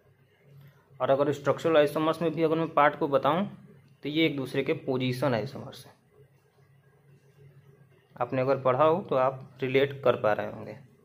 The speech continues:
तो hence option D is correct। आइडेंटिकल है नहीं, connectivity डिफरेंट है। Diastereomers and enantiomers तो स्टीरियो आइसोमर्स के लिए डिफाइंड होते हैं,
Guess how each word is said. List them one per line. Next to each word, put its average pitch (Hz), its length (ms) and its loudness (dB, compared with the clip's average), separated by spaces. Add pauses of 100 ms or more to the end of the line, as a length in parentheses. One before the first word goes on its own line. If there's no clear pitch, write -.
(1300)
तो 135 60 -2
hence 127 260 0
option 131 340 0
D 131 160 -2
is 160 160 -10
correct। 107 320 -6 (840)
आइडेंटिकल 160 500 6
है 185 80 6
नहीं, 190 120 2
connectivity 175 480 2
डिफरेंट 175 400 0
है। 151 100 0 (380)
Diastereomers 165 720 4
and 170 180 2
enantiomers 165 680 2
तो 147 120 2
स्टीरियो 151 340 2
आइसोमर्स 170 460 2
के - 80 -4
लिए 165 100 6
डिफाइंड 156 340 2
होते 156 180 -4
हैं, - 380 -8